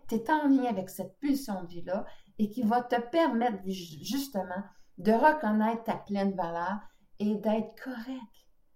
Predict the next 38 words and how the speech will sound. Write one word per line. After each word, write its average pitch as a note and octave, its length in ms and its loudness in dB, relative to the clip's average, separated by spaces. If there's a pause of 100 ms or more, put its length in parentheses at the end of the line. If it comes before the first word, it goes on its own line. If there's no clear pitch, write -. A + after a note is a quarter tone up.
(300)
avec F#3+ 440 0
le F3+ 160 -2
geste G#3 340 -2
que - 80 -10
t'es - 240 -10
en D#3+ 160 -6
train E3+ 160 -14
de E3+ 120 -14 (100)
poser. E3+ 500 -14
T'es G3+ 180 -2 (120)
en C#4 180 6
lien C4 440 6
avec. D#3 360 -4 (460)
Peu - 80 0 (140)
importe F#4 500 2 (100)
le G#3 120 4
jugement F#3+ 440 2
extérieur, F#3 640 0 (440)
parce G#3+ 200 0
que B3 120 -4
ce A#3 160 -4
n'est A#3 320 4
plus F4+ 640 4
ton A3 200 2
attention, G3 640 0 (160)
est A#3 160 -4
plus F#4 240 -2
portée G#3+ 540 -2 (160)
sur G3+ 160 -4
ce G3+ 180 -2
jugement F#3 480 -2
de, E3 840 -6 (140)
extérieur, F3+ 640 0 (300)
mais G3+ 160 6
bien A3+ 280 2
sur C#4 180 -2
la G3 220 2
reconnaissance F4 2000 0